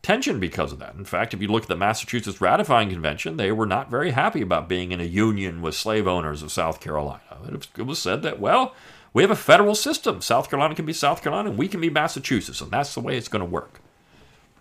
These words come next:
It wasn't until you start getting some type of cultural imperialism that you start seeing how this stuff changes.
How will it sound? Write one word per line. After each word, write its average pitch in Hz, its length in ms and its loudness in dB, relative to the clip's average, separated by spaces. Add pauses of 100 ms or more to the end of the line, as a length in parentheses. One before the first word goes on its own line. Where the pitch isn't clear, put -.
(800)
It - 80 -14
wasn't 175 300 2
until 185 200 4
you 147 140 2
start 123 260 2
getting 107 220 0
some 107 260 -2
type 95 240 2
of 85 140 -6
cultural 92 420 0
imperialism 73 600 2
that 62 140 -16
you - 60 -12
start - 220 -10
seeing 120 340 -6
how 85 160 -6
this 73 140 -10
stuff - 280 -14
changes. 131 500 -10